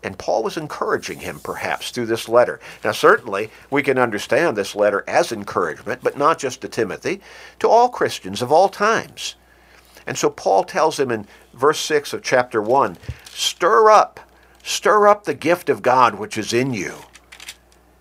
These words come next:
And again, the idea there being, get it going again, use it, stoke the flames. We talked about how he encouraged Timothy to himself and to encourage others he might teach,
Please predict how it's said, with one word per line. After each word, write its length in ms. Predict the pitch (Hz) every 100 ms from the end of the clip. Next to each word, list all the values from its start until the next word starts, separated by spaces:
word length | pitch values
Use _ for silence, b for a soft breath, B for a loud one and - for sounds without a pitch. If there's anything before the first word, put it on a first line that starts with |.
| _ _ _ -
And 120 | 123
again, 360 | 135 147 160 113
the 160 | 117
idea 420 | 131 135 127 156
there 220 | 139 123 107
being, 300 | 143 131 110
get 260 | - 202
it 180 | 240 139
going 400 | 147 190 247 196
again, 220 | 113 107
use 460 | 104 151 269 294 -
it, 320 | - - - _ b b
stoke 440 | b - - 262 -
the 100 | 220
flames. 1080 | 208 202 220 226 131 69 117 - - - _ _ _ _ _ b b b b b b b _ _ _ _ -
We 100 | 120
talked 300 | 123 131 131
about 240 | 120 113
how 360 | 117 110 98 - -
he 160 | 107
encouraged 640 | 117 104 - 160 156 127 -
Timothy 500 | 147 127 - 104 - b b b b b _ _ _ _ -
to 100 | 127
himself 680 | 123 113 - 147 175 180 -
and 240 | 135 139 135
to 160 | 143 131
encourage 500 | 127 165 170 143 -
others 640 | 143 202 175 104 - - -
he 140 | 123
might 300 | 120 104 -
teach, 400 | - 107 64 -